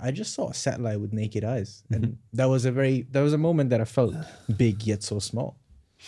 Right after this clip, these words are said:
Speaker 2: Yeah, you were probably even seeing this, the, um, International Space Station. It's, it's clearly visible.
Speaker 1: I could see it
Speaker 2: Yeah, yeah, yeah.
Speaker 1: moving very smoothly. It
Speaker 2: Yeah.
Speaker 1: wasn't a plane because planes blink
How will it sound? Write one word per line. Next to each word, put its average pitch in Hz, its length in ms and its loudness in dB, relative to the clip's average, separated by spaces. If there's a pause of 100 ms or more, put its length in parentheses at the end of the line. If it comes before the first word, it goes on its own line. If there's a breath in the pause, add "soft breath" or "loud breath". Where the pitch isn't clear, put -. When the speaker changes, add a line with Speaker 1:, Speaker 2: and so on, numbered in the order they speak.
(600 loud breath)
Speaker 2:
Yeah, 123 200 10
you 107 180 6
were 110 60 2
probably 127 260 4
even 98 140 2
seeing 95 180 2
this, 85 220 2
the, 85 380 0
um, 76 280 -4
International 95 340 -2
Space 98 260 -2
Station. - 340 -6 (200)
It's, - 440 -2
it's - 240 -2 (240)
clearly 104 760 2
visible. 85 540 -2
Speaker 1:
I 131 100 2
could 151 200 0
see 156 480 -2
it 170 240 -2
Speaker 2:
Yeah, 98 140 2
yeah, 87 160 2
yeah. 123 120 4
Speaker 1:
moving 117 300 0
very 120 480 0
smoothly. 104 720 -6
It - 60 -2
Speaker 2:
Yeah. 131 80 4
Speaker 1:
wasn't 147 260 2
a 120 40 -2
plane 113 360 -2
because 104 240 -6
planes 104 320 -4
blink 101 300 -6